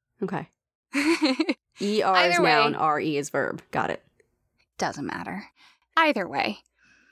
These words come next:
Speaker 2: performance in its myriad of forms has existed in society around the world for ages. However,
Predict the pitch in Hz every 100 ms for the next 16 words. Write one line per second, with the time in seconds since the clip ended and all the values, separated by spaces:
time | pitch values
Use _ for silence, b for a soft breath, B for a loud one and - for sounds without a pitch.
0 | b b - 330 311 - 294 294 359 403
1 | - - - 220 214 214 - 202 196 -
2 | 220 226 220 214 185 190 - 170 160 185
3 | - 208 214 226 226 247 240 214 196 196
4 | 180 180 185 175 214 202 175 180 185 -
5 | 180 160 147 131 156 - 185 175 - 160
6 | 113 64 - - - _ _ _ _ _
7 | - 294 294 262 233